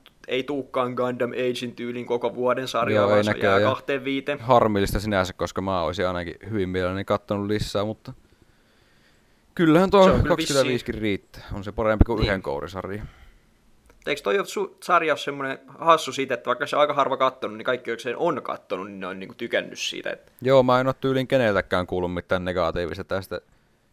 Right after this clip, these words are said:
Speaker 2: Tässäkin on just Sakuga-fanit on tykännyt kans tästä paljon, koska tässä on kovia animaattoreita ollut useammassa jaksossa. Esim.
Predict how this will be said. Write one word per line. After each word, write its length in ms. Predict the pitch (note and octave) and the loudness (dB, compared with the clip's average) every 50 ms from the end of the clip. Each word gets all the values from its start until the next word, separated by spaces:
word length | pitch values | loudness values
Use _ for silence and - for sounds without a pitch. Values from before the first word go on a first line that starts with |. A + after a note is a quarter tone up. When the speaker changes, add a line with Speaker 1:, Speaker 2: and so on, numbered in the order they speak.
| _ _ | _ _
Speaker 2:
Tässäkin 400 | - A2 G2+ A#2 G#2+ - - A2 | -8 -4 -2 -2 -2 0 0 0
on 180 | A2 A2+ A2 - - _ - - | 2 2 0 0 -4 _ -18 -6
just 240 | A#2 A2+ G#2+ - - - | -4 -4 -4 -4 -6 -4
Sakuga-fanit 760 | - A#2+ A2 - A2+ G#2 F2+ F2+ - - F2+ F2+ F2 - | 0 0 0 2 2 0 2 2 2 2 2 0 -4 -6
on 80 | F2+ E2+ | -8 -12
tykännyt 320 | F#2+ E2+ - F2+ F2 F2 | -10 -6 -6 -6 -6 -6
kans 240 | - - F#2 F2+ - | -8 -8 -8 -8 -8
tästä 340 | - G2+ F#2 - - F#2+ - _ _ _ - - - - - | -10 -12 -10 -8 -10 -12 -12 _ _ _ -20 -20 -18 -6 -4
paljon, 260 | G2+ G2 F#2+ F#2 F#2 | -2 -2 0 -2 -2
koska 220 | F2+ - - G2 | -6 -4 -4 -2
tässä 240 | F#2+ F#2 E2+ G#2 F#2 | -2 -2 0 0 0
on 180 | G2+ G2 F#2 - | 0 0 -4 -4
kovia 360 | - F#2+ G2 F#2+ F#2 F2 F#2 | -2 0 2 2 2 2 0
animaattoreita 720 | F#2+ F2+ F2 F2 E2+ E2+ - - F#2+ F2 E2+ E2 F2+ E2 | -2 -4 -4 -4 -4 -6 -6 -6 -4 -4 -2 -2 -2 -4
ollut 260 | E2+ F#2 F#2+ - _ _ _ _ _ _ _ _ _ _ _ _ A#2 - _ - | -4 -4 -6 -8 _ _ _ _ _ _ _ _ _ _ _ _ -20 -20 _ -10
useammassa 520 | A2+ A#2 A2+ A2+ A2 G#2+ G#2+ G#2+ A2+ A2+ | -10 -6 -2 0 0 0 0 0 0 0
jaksossa. 420 | G#2+ A2 G#2+ - - A2+ G#2+ F#2+ F2 | 2 2 2 0 -2 -2 -2 -2 -2
Esim. 260 | F#2+ G#2+ G2+ G2+ | -2 -4 -4 -6